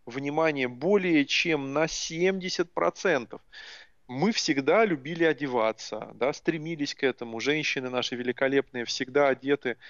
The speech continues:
как с иголочки, и радуют мужчин, а мужчины стараются радовать женщин. И это было утрачено за последние два месяца во всём мире.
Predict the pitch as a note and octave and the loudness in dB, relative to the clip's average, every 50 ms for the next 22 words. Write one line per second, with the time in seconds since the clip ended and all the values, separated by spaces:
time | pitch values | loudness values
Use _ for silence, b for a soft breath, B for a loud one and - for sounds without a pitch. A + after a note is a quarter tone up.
0 | B B B - - B2+ - - - - B2+ B2+ D3 F3 F3 D3+ C#3+ - - - | B B B -8 -6 -6 -4 -4 -4 -4 0 2 4 6 6 4 4 0 -2 -6
1 | - C3 B2 - C#3+ C3 B2+ B2 C3+ C#3 C#3 C3+ C3 B2+ A#2+ - B2+ B2 A#2 - | -8 -10 -8 -4 0 2 4 4 6 4 4 2 2 0 -2 -2 -6 -6 -4 -4
2 | - - E3 F3+ E3+ D3 B2+ B2 A#2+ - - - D#3+ D3+ C3+ - - B2+ B2+ B2+ | -4 -4 -2 -2 -2 -4 -4 -4 -4 -4 -4 -4 -4 -6 -4 -2 0 4 6 6
3 | B2+ B2+ - - - B2+ B2 A#2+ A#2+ B2 C3+ C3 C3 D3 E3+ D#3 B2+ - - - | 6 6 4 2 0 2 2 2 2 0 -2 0 0 0 0 0 0 -2 -4 -6
4 | - B B B B B B B B _ _ _ - E3+ G3 B3 - A#3+ D#3+ D#3 | -8 B B B B B B B B _ _ _ 4 6 6 6 4 2 2 4
5 | A3 A3+ G#3 G3 F3+ D#3+ - - D3+ D3+ E3 G#3+ B3+ - - - F3+ D3+ C3 G#2 | 4 4 4 4 2 2 2 4 4 6 6 4 4 2 0 -2 -2 -4 -4 -6
6 | B2 - _ _ _ _ _ _ _ B2+ A#2+ C#3 C3+ - C3 - - - C#3+ E3+ | -6 -10 _ _ _ _ _ _ _ -4 -4 -2 0 0 -2 -2 -4 -6 -6 -6
7 | F3 F#3+ G3 F#3 E3 F3 F3 F3+ F#3+ A3+ A3+ - - - - D3+ B2 A#2+ B2+ - | -4 -4 -6 -2 0 0 0 0 -2 -4 -8 -10 -12 -8 -6 -2 0 0 0 -2
8 | - - F3 F3 F#3 G3+ A#3 A3+ E3+ A#2+ - - | -4 -6 -6 -6 -6 -6 -6 -4 -4 -4 -4 -6